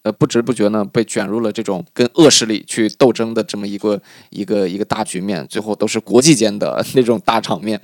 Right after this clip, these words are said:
然后发，然后发现了一个自己完全没见过的，的老公。然后当时她，我记得她评价她老公说：“你就是 Lambo。”呃，就是第一滴血史泰龙演的那个角色，既搞笑幽默，然后呢又个人英雄。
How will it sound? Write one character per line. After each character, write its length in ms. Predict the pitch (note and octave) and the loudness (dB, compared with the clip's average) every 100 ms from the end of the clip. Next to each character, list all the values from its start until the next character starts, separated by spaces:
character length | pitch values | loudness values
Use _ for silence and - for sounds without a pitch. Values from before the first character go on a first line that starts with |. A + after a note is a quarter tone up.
| - D3 D3 C3 | -12 -12 -12 -2
然 180 | G#2+ | 0
后 260 | A2+ C3 B2 G#2+ - - G#2+ | 4 4 4 -2 -16 -16 -10
发， 240 | - C3+ | 2 2
然 320 | A#2+ A2 G2+ | 2 -4 -8
后 100 | G#2 | -10
发 160 | A#2+ B2 | -6 -4
现 220 | B2 B2+ | -2 -2
了 60 | A#2 | 0
一 80 | A#2+ | 0
个 100 | A#2+ | 0
自 160 | D3 | 0
己 120 | B2 | -2
完 180 | G#2+ G#2+ | 2 2
全 280 | D3 B2 A#2+ - - - | 4 0 0 -4 -18 -10
没 180 | A2 A#2 | -2 2
见 220 | E3 C#3+ | 4 6
过 140 | A#2+ | 6
的， 280 | G#2+ G#2 F2+ - - | 6 4 0 -10 -4
的 100 | G2+ | 2
老 140 | G2+ | 2
公。 220 | G2 G2+ | 2 -6
然 100 | F#2+ | -6
后 80 | G#2+ | -4
当 160 | A#2 A#2 | -2 -2
时 140 | - | -2
她， 160 | G2+ A2+ | -4 -2
我 100 | G#2 | 0
记 120 | A#2+ | 0
得 100 | A2 | -2
她 180 | - A2+ | 0 -2
评 180 | - G2+ | -2 -2
价 120 | A2+ | -2
她 140 | G#2+ | 0
老 100 | A2 | -2
公 160 | G2 G2+ | -2 -2
说 280 | G#2+ G#2 G2+ - | 0 0 -2 -8
：“你 160 | G#2 | -6
就 140 | G2+ B2+ | 2 2
是 200 | - G#2+ | 4 0
Lambo。” 420 | G2+ B2 C3 A#2 - _ | 4 4 4 2 2 _
呃， 100 | - | -4
就 120 | A2+ | -2
是 100 | G#2+ | -2
第 220 | A2+ B2+ | -2 0
一 20 | B2+ | 0
滴 220 | B2+ B2+ | 0 -2
血 220 | - F2+ | 0 -2
史 160 | - G#2+ | -2 -2
泰 140 | A#2+ | -2
龙 180 | G2+ F#2+ | -2 -4
演 180 | G#2+ F#2+ | -6 -8
的 80 | F#2+ | -6
那 100 | G2 | -6
个 80 | F#2+ | -6
角 200 | - - | -6 -8
色， 220 | - - - | -6 -8 -6
既 180 | - C#3 | -2 0
搞 220 | - A#2 | 0 -2
笑 220 | A2+ A2 | 2 2
幽 220 | G2+ G#2+ | 4 2
默， 360 | A2+ A#2+ G#2+ G2 - | 0 -2 -2 -2 -6
然 160 | - | -8
后 260 | F#2 - G#2+ | -8 -4 -2
呢 260 | G2+ G2 G2 | -2 -4 0
又 280 | A2+ A#2+ F#2+ - | 4 4 4 2
个 120 | C3 | 2
人 140 | G2 | 2
英 160 | G2+ A#2 | -2 -4
雄。 320 | A#2+ F2 F#2 | -4 -6 -8